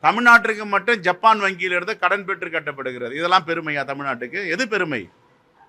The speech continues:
தமிழ் மொழியை, தமிழ் கலாச்சாரத்தை, தமிழ்நாட்டுடைய மக்களின், ஆ, பண்பாட்டை சிதைப்பது பெருமையா? இதை பெருமையாக கருதுவதற்கு எந்தவித வாய்ப்பும் இல்லை. ஆகவே,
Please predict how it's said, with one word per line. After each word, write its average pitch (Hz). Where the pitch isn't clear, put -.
தமிழ் 190
மொழியை, 180
தமிழ் 175
கலாச்சாரத்தை, 180
தமிழ்நாட்டுடைய 170
மக்களின், 156
ஆ, 147
பண்பாட்டை 185
சிதைப்பது 202
பெருமையா? 147
இதை 151
பெருமையாக 196
கருதுவதற்கு 170
எந்தவித 151
வாய்ப்பும் 147
இல்லை. 127
ஆகவே, 139